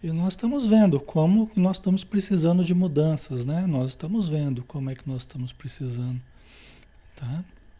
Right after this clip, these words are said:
O espiritismo é de ordem divina, né? Nós, eh, lidamos, os espíritos lidam como sendo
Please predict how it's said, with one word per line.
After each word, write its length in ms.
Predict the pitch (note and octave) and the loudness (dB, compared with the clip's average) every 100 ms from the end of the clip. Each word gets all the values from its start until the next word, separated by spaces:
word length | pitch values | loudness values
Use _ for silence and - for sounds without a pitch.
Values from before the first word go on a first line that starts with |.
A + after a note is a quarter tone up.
| - - - - - - - - - - - - - - - | -20 -20 -20 -20 -20 -20 -20 -20 -20 -20 -20 -20 -20 -20 -6
O 60 | D4+ | -2
espiritismo 840 | A3+ - A3 G3+ - G#3 G3+ G#3 | -2 4 4 4 4 4 6 4
é 120 | F#3 | 6
de 160 | E3+ C#3+ | 4 4
ordem 340 | D3 D#3 D#3+ | 4 6 4
divina, 760 | D#3 E3+ D3 D3+ D3+ C#3 A#2+ G#2+ - - - - - - - _ - - _ - | 2 0 0 2 2 2 0 -4 -12 -20 -20 -20 -20 -20 -20 _ -20 -20 _ -8
né? 180 | D#3 F3 | -4 -2
Nós, 580 | E3+ C#3 B2 B2 A#2+ - | -2 -2 0 0 -2 -6
eh, 300 | D#3+ D#3+ C#3+ | -8 -8 -6
lidamos, 560 | B2 B2+ A2+ C3 D#3 A#2+ | -2 0 2 2 2 0
os 160 | A#2 | 0
espíritos 520 | A#2 - B2 A#2+ B2+ | -2 -2 -2 -2 -2
lidam 280 | G#2+ A#2 C3 | -2 -2 -2
como 280 | D#3 F3 F#3 | -2 -2 -2
sendo 520 | - C#3 B2 B2+ F3 | -2 -2 -2 -2 -4